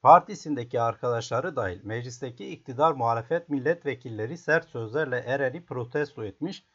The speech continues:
ve hatta kavga bile çıkmıştı. Bazılarına göre de Eren'in bu konuşmayı yaptığı gün Türk Meclisi tarihinin en karanlık günü olmuştu.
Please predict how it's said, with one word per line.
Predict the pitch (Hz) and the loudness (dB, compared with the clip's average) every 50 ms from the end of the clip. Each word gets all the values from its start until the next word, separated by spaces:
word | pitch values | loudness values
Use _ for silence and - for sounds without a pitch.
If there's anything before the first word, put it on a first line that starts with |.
| _ _ _ _ | _ _ _ _
ve | 135 | 6
hatta | 143 139 131 - 180 170 | 6 6 6 6 2 2
kavga | - 139 131 127 123 135 139 127 | 4 6 6 6 6 4 0 0
bile | 120 107 101 | 0 -2 -6
çıkmıştı. | - - - - 104 95 - - - - - - _ _ _ _ _ _ _ _ - | -6 -8 -12 -12 -12 -12 -12 -14 -16 -18 -20 -20 _ _ _ _ _ _ _ _ 8
Bazılarına | - 156 202 202 170 165 160 160 170 190 175 | 12 12 12 12 10 6 4 4 4 2 0
göre | 139 147 156 190 220 220 151 | 0 2 2 2 2 2 2
de | 139 175 - - - | 2 0 0 -2 -2
Eren'in | 143 156 160 160 147 143 127 117 120 | 2 2 4 4 4 2 0 -2 -4
bu | 160 160 | -8 -6
konuşmayı | - 143 135 127 120 - - 120 113 110 | -4 -4 -4 -4 -6 -6 -6 -4 -2 -2
yaptığı | 107 107 110 - - 185 | -2 -2 -4 -6 -8 -8
gün | 165 127 139 175 - - _ _ _ _ | -4 -2 -2 -2 -2 -6 _ _ _ _
Türk | - 175 175 175 | -10 -10 -8 -6
Meclisi | 147 127 117 113 110 110 - - 123 104 - | -4 -4 -4 -6 -8 -10 -14 -14 -16 -12 -4
tarihinin | - 120 117 120 117 113 98 110 123 139 165 - | 0 2 2 2 2 0 -4 -4 -4 -4 -4 -4
en | - 160 156 156 | -4 -4 -4 -4
karanlık | 151 - 123 117 123 127 139 160 160 _ | -2 0 0 0 0 -2 -2 -6 -10 _
günü | - 123 120 | -10 -8 -6
olmuştu. | 117 104 104 92 87 82 - - - - - - | -4 -4 -4 -4 -6 -10 -12 -14 -16 -18 -20 -20